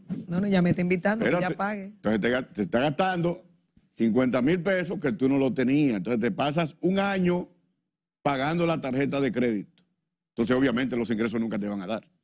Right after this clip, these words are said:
Speaker 2: Porque es un, es un tema de visión, de visión hasta de la, hasta de la vida, ¿entiendes? Es decir, la tendencia al desahorro no es solamente porque tú tienes un problema de ingresos, sino porque nosotros tenemos un excesi-, una,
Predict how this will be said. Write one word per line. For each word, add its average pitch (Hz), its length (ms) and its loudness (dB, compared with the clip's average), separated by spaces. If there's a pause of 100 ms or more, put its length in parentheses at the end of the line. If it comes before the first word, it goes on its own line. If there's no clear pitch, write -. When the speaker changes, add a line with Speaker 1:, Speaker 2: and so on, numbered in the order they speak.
(480)
Speaker 2:
Porque 147 220 0
es 131 100 0
un, 160 140 2
es 127 140 -4
un 170 120 -2
tema 156 420 -2 (440)
de 123 180 0
visión, 156 480 0
de 131 80 2
visión 147 580 2 (320)
hasta 123 220 0
de 131 120 0
la, 117 60 -2
hasta 104 300 -4
de 104 80 0
la 98 120 -2
vida, 98 380 -2 (380)
¿entiendes? 104 400 -2
Es 98 60 -2
decir, 110 320 0 (220)
la 123 180 0
tendencia 156 400 0
al 175 80 -4
desahorro 143 500 0
no 123 80 0
es 131 80 -4
solamente 147 640 -2 (300)
porque 117 320 0
tú 117 180 -2
tienes 131 320 2
un 120 100 0
problema 117 380 0
de 113 80 0
ingresos, 104 380 -4 (240)
sino 107 360 0
porque 113 180 0
nosotros 98 300 0
tenemos 113 400 0
un 113 160 0
excesi-, 110 360 -6
una, 120 260 -2